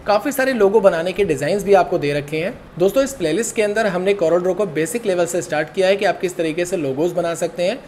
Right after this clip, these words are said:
और किस तरीके से Corel Draw के सभी ऑप्शन का यहाँ पर इस्तेमाल कर सकते हैं। तो चलिए वीडियो को शुरू करते हैं।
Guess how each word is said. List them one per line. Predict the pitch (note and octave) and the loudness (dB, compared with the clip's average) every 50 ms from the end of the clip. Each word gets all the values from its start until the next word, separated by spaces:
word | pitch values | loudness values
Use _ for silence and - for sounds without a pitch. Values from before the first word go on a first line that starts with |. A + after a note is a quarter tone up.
| - - - - - | -20 -20 -18 -4 -2
और | D#3+ F#3 | -2 0
किस | F#3+ C4+ C4 - | 0 -4 -2 0
तरीके | A3+ G3+ F#3 F3 F3+ F#3 | 0 2 2 2 0 0
से | F#3+ A3+ A3+ | -2 -2 -2
Corel | - - E3 E3 E3 E3 | 0 0 2 2 2 2
Draw | D#3+ D#3 | 0 0
के | F#3+ G3+ | 0 -2
सभी | G3+ - F3+ F3 A#3+ B3+ | -2 -2 -2 0 2 2
ऑप्शन | G3+ - - - D#3+ D3 | 2 0 -2 -6 -4 -2
का | D3 | 0
यहाँ | D3 C#3 C3+ | -2 -2 0
पर | C3+ G3 | -2 -4
इस्तेमाल | G#3+ G3+ - F3 D3+ C#3 C#3 C3+ | -4 -2 -4 -6 -4 -2 -4 -4
कर | C3 C#3 C3 | -4 -4 -6
सकते | - - B2 - - C#3+ | -6 -8 -12 -10 -8 -8
हैं। | C3+ C3 C3 B2 - - - | -6 -6 -6 -8 -10 -10 -8
तो | - E3 | -6 -2
चलिए | G#3 A3+ B3+ C4+ B3+ | 0 0 0 0 0
वीडियो | G3 E3 C#3+ D3 D3 | 0 0 0 0 0
को | C#3+ G3 G#3 | 0 -2 -2
शुरू | G3 - F3 D3 C3+ | -2 -2 -2 -4 -2
करते | B2 C3 B2 B2 C3 B2+ | -4 -6 -6 -6 -10 -10
हैं। | B2 B2 A#2+ A#2 | -10 -10 -12 -14